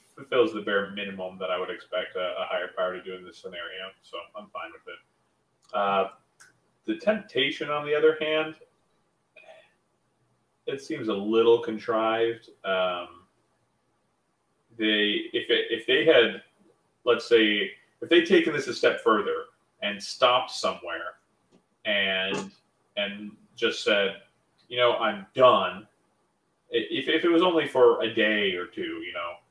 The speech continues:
then it would have been a little bit more. But they're continuing to plod on, um,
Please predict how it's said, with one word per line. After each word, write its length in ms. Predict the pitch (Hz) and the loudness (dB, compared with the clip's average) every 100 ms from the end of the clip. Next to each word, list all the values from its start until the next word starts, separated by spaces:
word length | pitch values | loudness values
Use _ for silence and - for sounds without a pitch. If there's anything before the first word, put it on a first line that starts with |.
| _ _ 104 | _ _ -4
then 260 | 101 95 95 - | -2 -2 -6 -8
it 120 | 104 | -4
would 120 | 107 101 | -4 -4
have 100 | 107 | -6
been 140 | 101 | -6
a 40 | |
little 180 | 101 101 | -4 -2
bit 180 | 101 101 | -4 -6
more. 440 | 101 107 90 92 - _ _ | -4 0 2 0 -4 _ _
But 120 | 107 117 | 0 4
they're 240 | 113 110 | 6 4
continuing 680 | 120 110 160 156 143 123 107 | -2 -2 0 0 -2 -4 -4
to 60 | |
plod 480 | - - 107 104 98 | -6 0 4 4 4
on, 400 | 98 95 87 87 - _ _ _ - | 2 0 -4 -8 -14 _ _ _ -12
um, 360 | - 98 - | -8 -8 -10